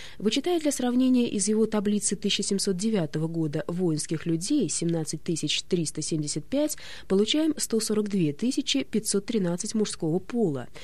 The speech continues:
Цифра населения для тысяча семьсот девятого года, которую можно предположительно сравнить с его же цифрой триста двадцать две тысячи семьсот сорок шесть мужского пола,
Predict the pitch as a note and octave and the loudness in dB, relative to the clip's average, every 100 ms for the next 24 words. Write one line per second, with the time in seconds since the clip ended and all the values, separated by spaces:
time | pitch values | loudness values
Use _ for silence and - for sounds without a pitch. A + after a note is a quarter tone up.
0 | - - G#3 F3+ E3 D#3+ - E3 A#3+ B3+ | -12 -4 -2 0 0 0 0 2 2 2
1 | F#3+ E3 D3+ C#3+ A3 - G#3 - D#3 F#3 | 2 0 0 -2 -2 -2 -4 -2 -2 -2
2 | F#3+ F#3+ D3+ E3+ G3+ A3+ C4 D3+ B2 - | 0 0 0 -2 -2 0 0 0 -4 -10
3 | - - - C#4+ D4 C4 C4+ A3+ - F3 | -10 -4 0 2 4 4 2 -2 0 0
4 | E3 A3 A3+ F#3+ E3 D#3+ E3 G3 - - | 2 0 2 2 2 0 2 0 0 0
5 | G#3 E3+ D3 D3 - B3 B3+ A3+ - G3 | 2 0 -2 -4 -2 -2 -2 -2 0 0
6 | - D#3 E3 D3+ - D3 D#3+ C#3+ A3 B3 | 0 -4 -2 -2 -4 -2 -2 -2 -2 -2
7 | B3+ - B3+ - - - E3+ - C4 A#3+ | -2 0 -2 -4 -10 -2 -2 0 0 0
8 | F#3+ - F#3+ G#3+ F#3+ E3+ - F3+ D3 C#3 | -2 0 0 0 0 -2 -2 -2 0 0
9 | A3 C4 C#4+ | 0 2 0